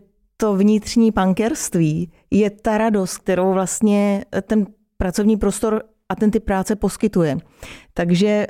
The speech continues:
my naopak, eh, poslušnost žádnou nechceme a v okamžiku, kdy je někdo moc poslušnej, eh, tak se nám to přestává líbit, protože to není ten smysl. Ten smysl je právě nebýt poslušnej a hledat,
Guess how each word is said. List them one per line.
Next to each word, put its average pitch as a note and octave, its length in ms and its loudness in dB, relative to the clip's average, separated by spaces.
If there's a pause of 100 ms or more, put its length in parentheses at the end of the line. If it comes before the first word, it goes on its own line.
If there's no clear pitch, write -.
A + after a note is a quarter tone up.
(160)
my G3+ 160 4
naopak, G3+ 680 -2
eh, G3 180 2
poslušnost G3 520 -2
žádnou F#3+ 360 0
nechceme F#3+ 360 0
a - 20 2
v F#3 60 -2
okamžiku, F#3+ 400 0
kdy G3 140 2
je G3 60 0
někdo G3+ 220 2
moc G3+ 200 2
poslušnej, F#3+ 720 0
eh, - 480 -10 (180)
tak F#3+ 200 -6
se G#3+ 100 0
nám F#3+ 200 0
to - 120 -4
přestává G3 520 -2
líbit, G3 320 0
protože G3 480 0 (220)
to G#3+ 120 -2
není G3+ 240 2
ten G3+ 160 0
smysl. F#3 400 -2
Ten F#3 160 0
smysl G3 360 0
je G3 140 2
právě G3 640 0
nebýt G3 300 -2
poslušnej F3+ 480 -2
a - 60 -2
hledat, F#3+ 520 0